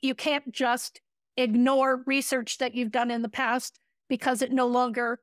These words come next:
um, matches the narrative you want to put out today. And that's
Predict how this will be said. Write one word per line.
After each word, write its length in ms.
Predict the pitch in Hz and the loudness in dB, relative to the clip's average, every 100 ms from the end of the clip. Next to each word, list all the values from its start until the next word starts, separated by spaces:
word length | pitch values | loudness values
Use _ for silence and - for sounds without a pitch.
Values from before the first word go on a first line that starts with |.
| _ _ _ _ _ 294 | _ _ _ _ _ -8
um, 300 | 247 220 233 226 | -4 -2 -4 0
matches 640 | 254 240 262 269 247 - | 0 0 -2 -2 -2 -2
the 100 | - | 0
narrative 480 | 233 233 254 247 226 | 2 4 2 2 -2
you 140 | 247 254 | -4 -2
want 260 | 247 233 - | -2 -4 -8
to 380 | - 240 226 226 _ _ _ _ _ | -6 -4 -4 -8 _ _ _ _ _
put 120 | 285 | -2
out 240 | 254 247 - | 0 0 -4
today. 500 | 262 262 285 185 214 | -2 0 0 -2 -6
And 420 | - 247 233 233 - | -4 -2 0 -2 -4
that's 320 | 254 240 247 | -2 -2 -4